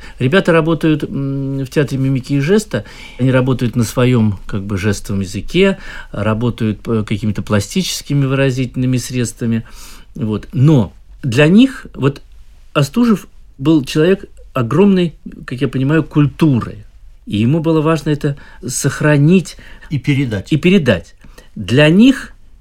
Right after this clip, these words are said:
Speaker 1: он ещё может, должен быть примером, как попасть в эту культуру,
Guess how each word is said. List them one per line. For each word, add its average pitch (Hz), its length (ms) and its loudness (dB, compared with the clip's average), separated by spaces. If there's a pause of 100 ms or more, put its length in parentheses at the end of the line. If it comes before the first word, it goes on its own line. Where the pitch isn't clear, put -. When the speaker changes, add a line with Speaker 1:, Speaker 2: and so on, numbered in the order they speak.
(200)
Speaker 1:
он 139 200 2
ещё 147 240 0
может, 143 280 -2
должен 143 280 0
быть 135 180 -4
примером, 165 500 0
как 107 220 -8 (180)
попасть 143 540 2
в 120 40 -2
эту 104 180 -4
культуру, - 580 -10